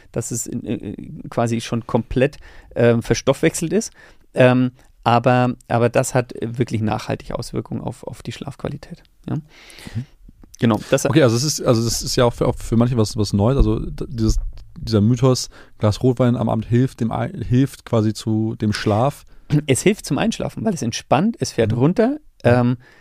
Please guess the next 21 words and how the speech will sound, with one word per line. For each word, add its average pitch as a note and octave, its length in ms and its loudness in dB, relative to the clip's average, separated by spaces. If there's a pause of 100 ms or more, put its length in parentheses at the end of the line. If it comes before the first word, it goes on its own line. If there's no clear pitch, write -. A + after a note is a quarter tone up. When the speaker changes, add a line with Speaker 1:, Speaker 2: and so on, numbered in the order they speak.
(1600)
Speaker 1:
Gefäße E3 420 0
werden D#3 140 2
weiter, D3 260 2
Blutdruck C#3 440 -2
geht C3 180 -2
runter, B2 380 0 (100)
eigentlich C#3 420 0
alles D3+ 260 2
so C#3 140 2
ein C3+ 120 0
bisschen C#3 260 0
in C3 100 0
die B2 80 0
Richtung, B2 300 -2
was, A#2+ 220 0
was B2 140 -2
man A#2 120 4
ja A2+ 60 2
möchte. A#2 380 0
<laughs> - 40 -8
Ja. A#2 160 0